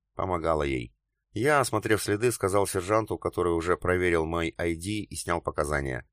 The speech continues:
«Сомневаюсь, что они на мотоциклах тут оказались. Должна быть машина. Я претендую на нее, пробегусь по следам». «Не боишься?» «Нет. Смотри сам». Придерживая винтовку, я убежал по следам, оставив всех на дороге. Солдаты уже начали копать могилу для убитых.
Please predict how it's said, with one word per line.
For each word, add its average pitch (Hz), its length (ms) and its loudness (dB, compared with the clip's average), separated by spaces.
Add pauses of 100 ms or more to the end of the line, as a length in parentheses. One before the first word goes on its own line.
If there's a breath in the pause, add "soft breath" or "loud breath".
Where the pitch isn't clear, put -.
(340)
«Сомневаюсь, 120 640 2
что - 180 -2
они 101 160 0
на 101 100 0
мотоциклах 95 580 -2
тут - 160 -10
оказались. 78 640 -2
Должна 98 280 2
быть 101 140 -4
машина. 92 440 -2 (300)
Я 110 180 2
претендую 110 480 -2
на 98 100 0
нее, 80 360 0
пробегусь 87 420 -4
по - 80 -10
следам». 82 400 0 (400)
«Не 82 120 -4
боишься?» 95 520 2 (240)
«Нет. 76 320 -4 (160)
Смотри 107 360 -2
сам». 71 300 0 (680)
Придерживая 85 520 2
винтовку, 113 560 0 (240)
я 139 160 0
убежал 127 360 4
по 113 100 2
следам, 110 380 2
оставив 107 360 2
всех - 240 -2
на 87 120 0
дороге. 71 380 -2 (500)
Солдаты 120 500 4
уже 104 220 4
начали 110 340 0
копать - 400 0
могилу 95 480 -2
для 82 160 0
убитых. 73 460 -4